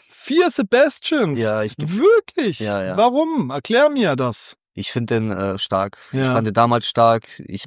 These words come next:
Speaker 2: find den heute immer noch stark.
Speaker 1: Ja. Stark.
Speaker 2: Ich find die Story geil. Ich find die Schauspieler, also die Besetzung geil. Ich find Sebastian seine Rolle überragend.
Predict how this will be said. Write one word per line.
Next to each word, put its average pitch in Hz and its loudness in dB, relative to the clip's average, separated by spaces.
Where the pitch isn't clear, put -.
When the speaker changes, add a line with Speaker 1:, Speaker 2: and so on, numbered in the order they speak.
Speaker 2:
find 107 -6
den 104 -2
heute 104 0
immer 107 -2
noch 104 -2
stark. 107 -2
Speaker 1:
Ja. 127 0
Stark. - -4
Speaker 2:
Ich - -12
find 107 -4
die 104 0
Story 127 2
geil. 143 2
Ich - -10
find 113 -2
die 104 -6
Schauspieler, 123 0
also 104 0
die 98 -4
Besetzung 113 0
geil. 123 2
Ich - -12
find 113 -2
Sebastian - -2
seine 98 0
Rolle 98 0
überragend. 98 -2